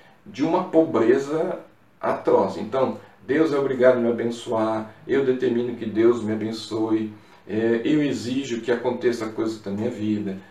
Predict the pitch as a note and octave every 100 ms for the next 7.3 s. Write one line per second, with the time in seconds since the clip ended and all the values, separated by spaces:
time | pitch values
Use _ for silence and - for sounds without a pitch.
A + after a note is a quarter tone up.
0 | - - B2+ C#3 C#3+ C3+ B2+ C3 C3 A#2
1 | B2 A#2 G#2+ A2 C3 - A2 A2+ G#2+ G2
2 | - - - E3+ E3+ F3+ - G#2+ G#2+ -
3 | E3 F#3+ A2+ A2 - - _ A2+ B2 B2
4 | B2 G#2+ C3+ D#3+ - C#3+ - B2 B2 B2
5 | A2+ G2+ B2 D#3 D#3+ B2 A2+ C3 A#2+ -
6 | A#2+ A2+ G2+ B2 B2 - - B2 B2+ B2+
7 | D3+ G#3+